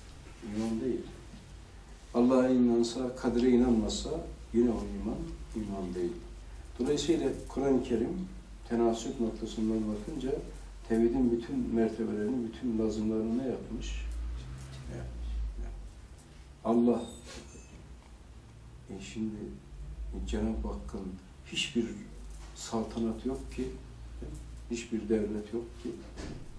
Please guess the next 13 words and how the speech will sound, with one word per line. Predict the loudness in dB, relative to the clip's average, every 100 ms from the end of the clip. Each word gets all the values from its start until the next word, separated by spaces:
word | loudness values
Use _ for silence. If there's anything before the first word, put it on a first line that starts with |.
| -12
hiçbir | -12 2 2 2
efendim, | -2 -12 -10 -8 -8 -8 -10 -6
krallık, | 0 0 0 -4 -6 -8 -16 -20 -18 -6
ne | -2
dersen | 0 0 -2 -6
de, | -6 -10 -16 -8 0
ülke | 0 0
yok | 0 0 -4 -8
ki | -4
o | 2
ülkenin | 2 2 -2 -2 -4 -8 -18 -20 -20 -20 -20 -10
hapishanesi | -8 -4 -2 0 -2 -4
olmasın. | -4 -4 -6 -8